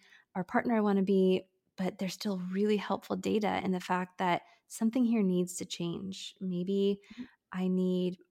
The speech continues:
Speaker 1: my partner to step in more in some of these ways. Um,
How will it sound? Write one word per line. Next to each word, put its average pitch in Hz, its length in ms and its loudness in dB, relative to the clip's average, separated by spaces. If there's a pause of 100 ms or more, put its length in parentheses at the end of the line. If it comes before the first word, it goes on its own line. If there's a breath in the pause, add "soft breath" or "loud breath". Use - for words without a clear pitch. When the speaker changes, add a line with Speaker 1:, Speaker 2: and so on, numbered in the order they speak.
(120)
Speaker 1:
my 180 160 -2
partner 190 440 -4
to 190 80 -4
step - 320 -6
in 214 180 4
more 196 460 -2
in 175 140 -4
some 180 180 -4
of 170 80 -4
these 180 240 -8
ways. 196 400 -6 (520 soft breath)
Um, 180 280 0